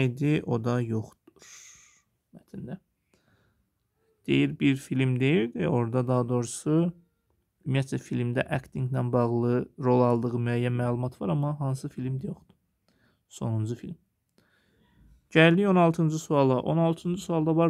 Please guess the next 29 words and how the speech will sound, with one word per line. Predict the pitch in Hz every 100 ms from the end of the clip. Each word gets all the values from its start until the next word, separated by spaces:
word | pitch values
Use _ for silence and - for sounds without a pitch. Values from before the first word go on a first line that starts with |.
| 151
no. | 139 123 113 -
Yadda | 143 151 185
saxlayın, | - 151 - 139 139 160 175 -
no-dur, | 135 147 151 139 131 127 127
some-dır, | 127 - 143 139 127 131 127 - -
any-dir. | 139 131 127 175 208 160
Bunlardan | 147 147 160
sonra | 160 156 -
iki | - 143
cür | 120
olur. | 113 110 110 - _ _ _ _ -
E, | 123
yəni | 117 117 117 117
işlənir. | - - 117 113 117 -
A, | 143 143 131
Z | 131
işlənə | - - 143 147 147
bilər, | 151 160 - -
ya | 120 127 131 120
more | 117 120 151
işlənə | - - 139 143
bilər, | 147 156 175
ya | 190 135
da | 131
ki, | 135 139
boşluq | - 131 - 127
ola | - - 175
bilər. | - - _ _ _ _ _ _
Aydındır? | - 120 127 123 127